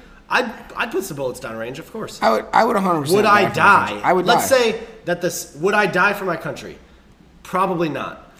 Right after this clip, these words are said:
Speaker 2: It's
Speaker 1: Would
Speaker 2: my
Speaker 1: I
Speaker 2: job.
Speaker 1: die for somebody else that I'm out there with?
Speaker 2: It's
Speaker 1: If I'm
Speaker 2: my
Speaker 1: in the field and somebody else is out there with me and I, they are literally laying in the ground, they've just been shot a couple times, I'd probably run out there and grab their ass, you know what I mean? Like, I, that's just being honest. Like,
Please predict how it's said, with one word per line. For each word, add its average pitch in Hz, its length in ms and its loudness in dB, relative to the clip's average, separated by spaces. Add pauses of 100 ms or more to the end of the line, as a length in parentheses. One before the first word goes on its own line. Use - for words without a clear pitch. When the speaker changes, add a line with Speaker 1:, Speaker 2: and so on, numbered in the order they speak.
(140)
Speaker 2:
It's 196 120 0
Speaker 1:
Would 220 120 6
Speaker 2:
my - 40 8
Speaker 1:
I 269 100 8
Speaker 2:
job. 147 100 6
Speaker 1:
die 220 240 8
for 214 200 0
somebody 190 600 0
else 156 300 -6
that 151 140 -4
I'm 143 120 -4
out 143 280 -4
there 151 180 -4
with? 113 380 -8
Speaker 2:
It's 175 100 -6
Speaker 1:
If 185 80 -4
I'm 233 180 4
Speaker 2:
my 233 60 2
Speaker 1:
in 214 180 4
the 214 80 0
field 202 340 2
and 147 160 -4
somebody 175 280 0
else 175 180 2
is 151 100 -8
out 160 160 -2
there 160 100 -6
with 143 260 -6
me 165 180 -4
and 127 160 -8
I, 92 160 -12 (200)
they 151 260 -6
are 143 360 -2 (280)
literally 190 400 0
laying 175 360 2
in 170 100 2
the 160 80 -4
ground, 143 400 -4
they've 131 140 -4
just 135 140 -10
been 127 100 -10
shot 127 180 -8
a 107 60 -8
couple 120 160 -16
times, 120 260 -12
I'd 202 160 -6
probably 240 240 -4
run 220 160 -4
out 214 140 -2
there 208 80 -4
and 190 100 -2
grab 180 220 -2
their 127 140 -2
ass, 98 240 -10
you 131 60 -8
know 139 80 -4
what 135 60 -2
I 131 40 -6
mean? 139 160 -6
Like, 104 220 -8 (1000)
I, - 120 -18 (160)
that's 175 200 -4
just 180 160 -6
being 160 160 -2
honest. 123 300 -8
Like, 107 240 -10